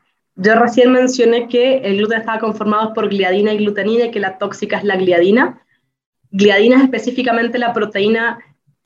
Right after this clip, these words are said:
tal como se la llama, la prolamina, como se la llama en el trigo. En cada cel-, cereal este nombre va variando. La avena tiene una prolamina que se llama avenina.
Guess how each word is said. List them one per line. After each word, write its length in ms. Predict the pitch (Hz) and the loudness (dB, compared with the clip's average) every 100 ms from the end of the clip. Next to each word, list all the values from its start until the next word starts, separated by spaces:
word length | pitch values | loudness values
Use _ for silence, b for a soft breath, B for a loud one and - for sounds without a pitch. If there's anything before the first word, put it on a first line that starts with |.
| _ | _
tal 220 | 233 233 | -2 2
como 180 | 247 240 | 2 2
se 80 | 233 | 2
la 120 | 202 | 0
llama, 220 | 208 220 | 0 -2
la 200 | 220 196 | -4 -4
prolamina, 400 | 190 190 196 226 | -2 -2 0 0
como 120 | 233 | -2
se 100 | 214 | -4
la 40 | 196 | -4
llama 240 | 202 208 | -4 -4
en 60 | 208 | -4
el 100 | 208 | -4
trigo. 380 | 202 190 175 190 | -2 2 2 0
En 160 | 190 | -4
cada 240 | - 202 214 | -6 -6 -6
cel-, 340 | 214 202 208 | -6 -6 -6
cereal 500 | 196 185 196 233 226 | -6 -2 0 -2 -4
este 200 | 196 - | -12 -4
nombre 280 | 202 196 190 | -2 0 0
va 300 | 190 190 196 | -2 -2 -4
variando. 680 | - 180 175 170 196 269 359 _ _ _ | -4 0 2 0 0 -2 -4 _ _ _
La 200 | 208 202 | -2 2
avena 280 | 190 208 233 | 2 0 0
tiene 280 | 233 214 220 214 - | -2 -2 -2 -4 -6
una 360 | 202 208 202 196 | -2 0 0 -2
prolamina 440 | 208 190 190 208 | -2 0 0 0
que 80 | 202 | -4
se 120 | 196 | -6
llama 420 | 196 202 196 - - | -2 -2 -4 -8 -6
avenina. 680 | 185 180 175 180 214 330 | -2 0 0 0 0 -2